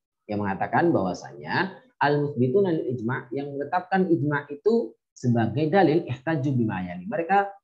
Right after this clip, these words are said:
ber-, eh, berdalil dengan, eh, ayat, dengan dalil-dalil berikut ini. Apa saja? Yang pertama adalah ayat Al-Qur'an. Ya, ayat Al-Qur'an diantaranya firman Allah Subhanahu wa taala, "Wa kadzalika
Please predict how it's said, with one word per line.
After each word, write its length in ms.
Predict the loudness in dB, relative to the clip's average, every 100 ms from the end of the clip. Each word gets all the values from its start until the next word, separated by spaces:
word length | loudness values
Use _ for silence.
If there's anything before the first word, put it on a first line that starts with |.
| _
ber-, 400 | 0 0 -2 -6 -16 _ _ _
eh, 240 | -4 0 4
berdalil 560 | 4 6 6 6 4 2
dengan, 400 | 2 2 -2 -6 -14 _ -8
eh, 120 | -4 0
ayat, 400 | 2 0 -4 -4
dengan 320 | 0 2 2 2
dalil-dalil 400 | 2 2 4 2
berikut 260 | 2 0 0
ini. 240 | -2 -2
Apa 160 | -6 -4
saja? 400 | -2 0 -2 -4 -12 _ _ _ _
Yang 120 | -4 -2
pertama 280 | 0 0 0
adalah 320 | 0 -2 -2
ayat 160 | -4 -6
Al-Qur'an. 720 | -8 -8 -6 -2 0 0 -2 -10 -18 _
Ya, 160 | -12 -8
ayat 160 | -6 -6
Al-Qur'an 480 | -4 -4 0 2
diantaranya 880 | 2 0 0 -2 0 2 4 2 0 -10 _ _ _ _
firman 240 | 2 2
Allah 80 | 2
Subhanahu 240 | 0 0 0
wa 60 |
taala, 160 | 0 0 -2
"Wa 80 | -2
kadzalika 400 | -2 -2 -2